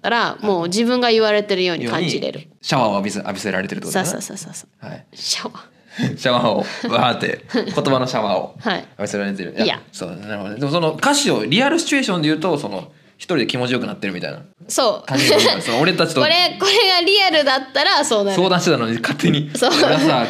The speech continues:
Speaker 2: こういうんだよ。
Speaker 1: そう。
Speaker 2: お前らしようクイズみたいな。
Speaker 1: <laughs> 分かったからもうあと五分で出ないといけないから、
Speaker 2: はい。
Speaker 1: もう服装、
Speaker 2: そう。早く。
Speaker 1: 服装。だ-、どうなの？これいいの？いいの？
Speaker 2: そう。
Speaker 1: 悪いの？
Speaker 2: 一人で楽しまんといて、みたいな。
Speaker 1: <laughs> まあね、急にそのやっぱ恋愛感情を表現したいって言っても、急に一番からね、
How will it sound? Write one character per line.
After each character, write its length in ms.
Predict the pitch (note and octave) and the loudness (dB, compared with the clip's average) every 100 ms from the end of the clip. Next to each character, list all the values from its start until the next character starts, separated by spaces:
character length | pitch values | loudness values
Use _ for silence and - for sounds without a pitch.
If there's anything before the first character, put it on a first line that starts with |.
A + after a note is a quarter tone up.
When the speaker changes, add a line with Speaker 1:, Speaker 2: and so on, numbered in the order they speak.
| - | 2
Speaker 2:
こ 140 | C#3 | 4
う 40 | D3 | 6
い 40 | |
う 40 | |
ん 60 | D#3 | 4
だ 100 | C#3 | 2
よ。 80 | A#2+ | 2
Speaker 1:
そ 60 | G#3 | 2
う。 60 | - - | -2 -2
Speaker 2:
お 40 | |
前 120 | D#3 F#3+ | 2 2
ら 100 | F#3+ | 2
し 220 | G3 G#3 | 0 2
よ 120 | G#3+ | 4
う 60 | G#3+ | 4
ク 140 | B3 | 4
イ 100 | G3 | 2
ズ 100 | C3 | 2
み 60 | A#2 | 0
た 80 | |
い 60 | G2+ | -2
な。 80 | - - | -4 -4
Speaker 1:
<laughs> 80 | - | 0
分 80 | C#4 | 2
か 80 | E4 | 2
っ 40 | |
た 80 | C#4+ | 2
か 60 | B3+ | 2
ら 80 | A#3+ | 4
も 140 | C4 | 4
う 20 | |
あ 160 | B3 C4+ | 4 4
と 220 | C4+ A#3 | 4 4
五 100 | B3+ | 4
分 100 | A3+ | 4
で 80 | B3+ | 4
出 140 | B3 | 4
な 80 | C#4+ | 4
い 20 | |
と 60 | B3 | 4
い 40 | |
け 60 | B3+ | 4
な 60 | B3 | 4
い 20 | |
か 100 | A#3 | 4
ら、 80 | A3 | 2
Speaker 2:
は 40 | |
い。 20 | |
Speaker 1:
も 180 | G#3+ A3 | 2 2
う 20 | |
服 120 | D4+ D#3 | 4 4
装、 60 | |
Speaker 2:
そ 80 | C#4+ | 4
う。 20 | |
早 140 | B3 B3+ | 4 2
く。 80 | |
Speaker 1:
服 80 | C4 | 0
装。 100 | - B3+ G#3+ - | 2 2 2 0
だ-、 100 | B3+ | -2
ど 120 | A#3+ D4+ | 2 2
う 40 | |
な 60 | A#3 | 2
の？ 80 | G#3 | 2
こ 60 | |
れ 140 | G#3+ C4 | 2 4
い 60 | |
い 20 | |
の？ 100 | B3 | 4
い 60 | A#3+ | 2
い 40 | |
の？ 180 | A#3+ G3+ | 2 0
Speaker 2:
そ 140 | - G#2+ | -2 -4
う。 180 | G2 - _ _ - | -4 -12 _ _ -2
Speaker 1:
悪 160 | A#3+ | 0
い 60 | A#3 | 0
の？ 60 | - - - | -2 -10 -20
Speaker 2:
一 60 | - | -10
人 160 | - E3+ | -2 0
で 120 | C#3+ | 2
楽 220 | C3+ C#3 | 2 0
し 80 | C#3+ | 0
ま 100 | C#3 | -2
ん 60 | |
と 100 | B2+ | -2
い 80 | C3 | -4
て、 140 | C#3 B2+ | -2 -4
み 100 | A2+ | -4
た 100 | D2+ | -2
い 20 | |
な。 60 | D4 C#4+ - | 0 0 -2
Speaker 1:
<laughs> 220 | A3 - | -8 -6
ま 160 | G#3+ G3+ | -4 -4
あ 40 | |
ね、 200 | - A#3 | 0 -2
急 160 | A#3 D4 | 0 -2
に 120 | D4+ | -2
そ 100 | D4+ | -2
の 100 | C4+ | -2
や 60 | C4+ | -2
っ 20 | |
ぱ 160 | C4 A3+ | -2 0
恋 140 | C4 | 0
愛 140 | C#4+ | -2
感 200 | C#4+ C#4 | -2 0
情 80 | G3+ | 0
を 160 | G3 G#3 | 0 0
表 180 | G#3+ A3 | 0 -2
現 100 | G#3+ | -2
し 60 | |
た 60 | G#3 | -2
い 60 | |
っ 20 | G3 | -4
て 60 | |
言 100 | F3 | -6
っ 40 | E3+ | -10
て 20 | |
も、 0 | |
急 240 | E3+ B3 | -6 -4
に 120 | B3+ B3+ | -4 -4
一 180 | B3 | -4
番 160 | A#3 G3+ | -4 -4
か 100 | F#3+ | -4
ら 180 | E3 D#3+ | -6 -4
ね、 220 | F3+ E3+ | -6 -6